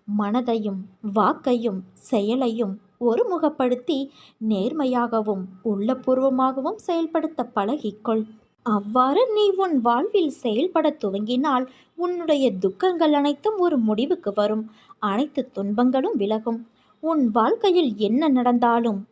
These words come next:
அது உன் நன்மைக்காக மட்டுமே நான் நடத்துகிறேன் என்பதை நம்பு. என் குழந்தையாகிய நீ எதற்கும் பயப்பட வேண்டாம். எல்லாம் நீ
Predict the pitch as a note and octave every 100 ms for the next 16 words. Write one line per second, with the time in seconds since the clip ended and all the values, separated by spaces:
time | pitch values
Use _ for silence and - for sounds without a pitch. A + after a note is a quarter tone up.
0 | - E4+ E4+ D#4+ D4+ A#3 G3 G3+ F#4 F#4+
1 | D#4 D4+ D4 C#4+ C#4 D4 D#4 A#4 F4 E4
2 | B3 G#3 - D#4 D4 C#4+ C4+ C4 B3+ C4+
3 | C#4+ E4+ G3 G#3 A3 G#3+ - - - -
4 | A#3+ A3 G3 G3+ F#3 A#3 C#4+ C4 C4 B3
5 | B3 B3+ D4+ B3 B3+ - G#3 G3+ G#3+ D4
6 | G#4+ G3+ G3 A3 G#3+ G#3+ A3 A3 A3 A3
7 | - _ - - G#3 G#3 G#3 A3 G3+ -
8 | - A#3+